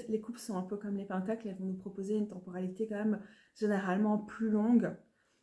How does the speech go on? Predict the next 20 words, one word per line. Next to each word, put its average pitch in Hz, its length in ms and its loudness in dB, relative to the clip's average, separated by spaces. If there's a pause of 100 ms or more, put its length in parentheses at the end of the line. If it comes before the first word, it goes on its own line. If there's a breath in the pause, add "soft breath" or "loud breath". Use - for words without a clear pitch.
(320)
Et 180 220 -2
donc 175 280 -8
parfois, 233 400 2
il 214 40 4
faut 180 280 -8
faire 185 280 -6
preuve 185 220 -4
de 190 80 0
patience, 185 560 -2
mais 196 140 2
ceci 202 400 -4
dit, 202 200 -2
évidemment, 196 520 0
le, 180 220 4
le 185 200 2
flot, 240 500 6
le 185 120 6
mouvement 214 840 6
de 185 100 0
l'eau 233 420 6